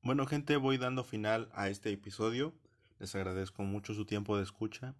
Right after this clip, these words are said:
Espero que nos encontremos aquí por otra ocasión. Trataré de, esta vez de no ser tan tardado.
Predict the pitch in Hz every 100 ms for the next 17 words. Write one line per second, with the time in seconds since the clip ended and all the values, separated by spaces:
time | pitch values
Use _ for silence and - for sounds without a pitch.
0 | _ _ _ _ _ _ _ - 101 104
1 | 98 - 95 98 95 95 92 107 - _
2 | _ _ - 95 95 92 101 101 101 95
3 | 104 104 101 101 98 95 98 101 101 98
4 | 92 - 107 147 175 _ _ _ _ 104
5 | 101 117 131 - 120 117 123 123 123 -
6 | - 110 104 107 110 - 113 110 110 107
7 | 101 98 95 101 110